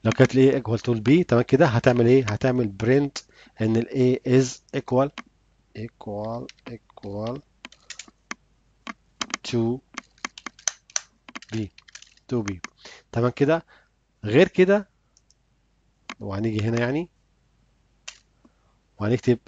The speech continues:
else. لو غير كده خالص هنكتب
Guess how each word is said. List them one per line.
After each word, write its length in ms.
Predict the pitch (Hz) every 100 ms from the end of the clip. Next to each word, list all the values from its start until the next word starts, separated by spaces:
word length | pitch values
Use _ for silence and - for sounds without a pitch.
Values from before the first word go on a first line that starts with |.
| - -
else. 500 | 127 143 - - - _ _ _ - _ _ _ _ _ _ - _ _ _ _ _ _ _ _ _ _ _ _ _ 95
لو 160 | 101
غير 100 | 120
كده 380 | - 120 117 123 _ _ _ _ _ _ _ _ _ _ -
خالص 500 | - 110 117 - 104
هنكتب 360 | 110 - 113